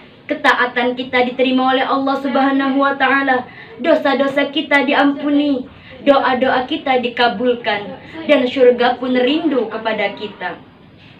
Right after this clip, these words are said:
Karena sesungguhnya bulan Ramadan adalah bulan yang paling-paling tepat untuk mengamalkan fastabiqul khairat.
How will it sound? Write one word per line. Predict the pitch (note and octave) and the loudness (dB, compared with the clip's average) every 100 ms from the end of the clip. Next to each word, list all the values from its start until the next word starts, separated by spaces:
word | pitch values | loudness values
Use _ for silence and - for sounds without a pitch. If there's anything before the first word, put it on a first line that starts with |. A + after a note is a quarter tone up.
| - - | -20 -2
Karena | A#3+ A#3+ A#3+ A#3+ A#3 - - | 0 0 0 -2 -2 -12 -20
sesungguhnya | - C#4 C#4+ C4+ B3+ D4+ C#4+ B3+ | -10 -6 -4 -4 0 0 2 -2
bulan | A#3 C4+ | -2 -2
Ramadan | C4+ C4 C4+ C4 A#3+ C4+ C4 - - | 0 0 0 0 0 0 -2 -8 -4
adalah | C#4+ D4 D4+ D4 | 0 2 2 0
bulan | D#4+ D#4+ D4 | 2 2 2
yang | C#4+ C#4+ | 0 0
paling-paling | D4+ E4 F#4+ D#4+ D4+ C#4+ C4+ C4 | 2 2 2 2 0 0 0 -2
tepat | C4 B3+ A#3+ - - - | -4 -2 -4 -6 -18 -4
untuk | D#4 C4 B3 A#3+ | -4 0 -2 -2
mengamalkan | A#3+ A3+ A3+ A#3 B3 G#3+ F#3+ - - | -4 -4 -2 -2 -2 -6 -8 -16 -4
fastabiqul | B3 B3 - C4 G#3+ G#3+ A3 G3+ F#3+ | -2 -2 0 0 0 -4 -6 -6 -6
khairat. | G#3+ G3 G3 G3+ F3+ | -6 -6 -4 -4 -6